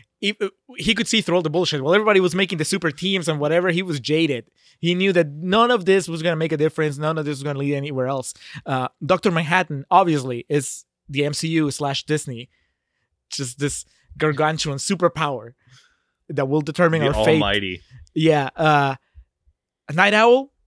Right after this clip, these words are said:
Speaker 1: Martin Scorsese. Just, he can't believe what's happening, and then by the time he tries to fight back, it's just, just too late. Rorschach,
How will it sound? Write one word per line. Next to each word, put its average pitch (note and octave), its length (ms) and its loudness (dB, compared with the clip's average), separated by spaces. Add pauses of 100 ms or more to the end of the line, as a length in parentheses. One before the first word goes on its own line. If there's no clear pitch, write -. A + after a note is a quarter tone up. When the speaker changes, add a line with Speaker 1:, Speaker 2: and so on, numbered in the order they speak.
(140)
Speaker 1:
Martin F3+ 280 2
Scorsese. D3 520 -2 (880)
Just, - 280 -2 (340)
he G#3+ 60 2
can't C4+ 260 4
believe A#3+ 280 2
what's A3 140 0
happening, G3 400 2
and F3 100 -2
then F#3 100 -2
by G3 120 0
the E3 60 -6
time F#3 180 0
he F3+ 100 -2
tries F3+ 220 -2
to F#3 80 -4
fight D#3+ 260 0
back, D3+ 240 0
it's D#3+ 120 -6
just, - 340 -8 (240)
just C3 300 -10
too F#3 100 0
late. F3+ 360 -2 (540)
Rorschach, F#3+ 600 2